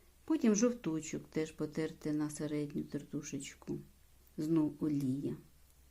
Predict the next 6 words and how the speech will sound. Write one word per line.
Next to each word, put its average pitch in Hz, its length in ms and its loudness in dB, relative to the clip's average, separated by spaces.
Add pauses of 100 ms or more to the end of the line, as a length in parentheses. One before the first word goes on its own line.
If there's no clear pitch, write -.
(300)
Горіхи 190 440 8
підсмажені 165 760 4
грецькі, 160 640 -2 (400)
подрібнені. 151 840 2 (920)
Сирок 151 760 4
плавлений 196 800 2